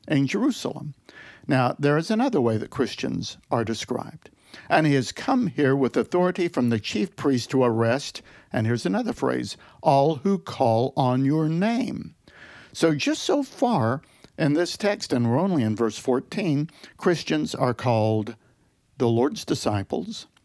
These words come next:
those who belong to the way, God's holy people, and those who call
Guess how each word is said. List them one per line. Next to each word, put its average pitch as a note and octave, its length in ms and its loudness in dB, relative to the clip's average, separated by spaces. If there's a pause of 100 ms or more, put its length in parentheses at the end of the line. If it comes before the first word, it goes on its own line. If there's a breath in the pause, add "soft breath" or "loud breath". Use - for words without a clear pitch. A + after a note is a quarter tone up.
(280 soft breath)
those D3 300 4
who C3+ 120 2
belong B2+ 460 2
to - 100 0
the B2+ 140 2
way, G#2+ 480 -2 (460 soft breath)
God's A#2 480 2
holy F#3+ 340 2
people, - 580 -4 (320 soft breath)
and B2 220 2
those A2+ 280 0
who B2+ 120 0
call A2 500 -2